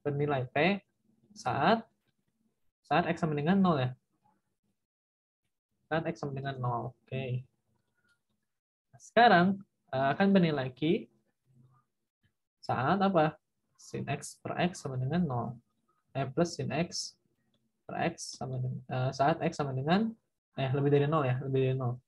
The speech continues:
Eh, lebih dari nol. Pertanyaannya itu adalah, tentukan nilai Q agar limit, eh, X menuju nol ada.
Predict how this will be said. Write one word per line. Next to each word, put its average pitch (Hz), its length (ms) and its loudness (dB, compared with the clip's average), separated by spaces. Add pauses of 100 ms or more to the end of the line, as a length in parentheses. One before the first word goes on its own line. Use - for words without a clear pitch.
(680)
Eh, 127 160 0
lebih 120 320 0
dari 120 80 -4
nol. 117 320 -4 (2000)
Pertanyaannya 175 640 4
itu - 80 0
adalah, 151 560 4
tentukan 170 400 2
nilai 185 320 4
Q 131 320 -4 (720)
agar 165 560 6
limit, 151 320 2
eh, 151 200 2 (120)
X - 160 -6
menuju 143 320 2
nol 143 280 4
ada. 135 360 2